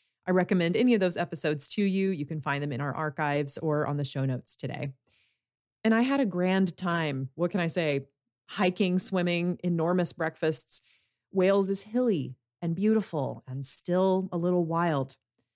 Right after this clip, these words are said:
One of my favorite parts of my stay was getting to know the church that Mark pastors, Saint Mary's in Brecon. "If I lived here," I told people, "I would go to this church." And I totally meant it. It's a rapidly growing congregation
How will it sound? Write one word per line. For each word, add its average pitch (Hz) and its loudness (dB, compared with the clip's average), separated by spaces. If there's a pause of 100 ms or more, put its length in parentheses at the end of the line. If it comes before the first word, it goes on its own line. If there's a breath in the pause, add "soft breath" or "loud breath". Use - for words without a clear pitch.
(400)
One 202 4
of 233 4
my 214 2
favorite 190 0
parts 175 -2
of 165 -6
my 160 -2
stay 147 0
was 165 0
getting 185 2
to 180 -4
know 160 0
the 151 -6
church - -6 (300)
that 160 -2
Mark 151 -4
pastors, - -8 (480)
Saint 185 -2
Mary's 143 -2 (140)
in 151 -4
Brecon. 135 -6 (960)
"If 208 2
I 285 2
lived 311 2
here," 156 0
I 170 0
told 156 -2
people, 131 -8 (360)
"I 151 -2
would 196 2
go 190 4
to 208 2
this 220 0
church." - -2 (320)
And 208 2
I 220 4
totally 220 2
meant 170 0
it. - -10 (220)
It's 175 -2
a 170 0
rapidly 185 0
growing 160 0
congregation 165 -2